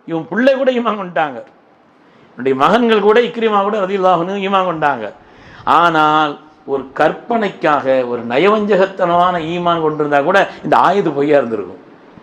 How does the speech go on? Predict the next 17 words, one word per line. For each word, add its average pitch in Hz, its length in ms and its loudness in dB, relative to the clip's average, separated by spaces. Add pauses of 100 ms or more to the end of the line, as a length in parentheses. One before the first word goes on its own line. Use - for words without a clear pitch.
(960)
ஆயத்து 311 360 4
பொய்யா 240 200 2
இருக்கும், 156 220 -4
ஸல்லல்லாஹு 214 240 2
அலைஹி 202 100 -4
வஸல்லம் 185 220 0
வார்த்தை 254 340 2
பொய்யா 202 240 -2
இருந்திருக்கும். 131 420 -12 (640)
ஆனால் 214 380 2 (360)
இவனும், 247 400 4 (920)
இவனுடைய 170 340 2 (120)
கைகளும் 208 480 4
நாசம், 240 460 2 (500)
இவனுடைய 160 280 -2 (120)
பொருளாதாரம் 226 720 4
இழியும், 262 420 -2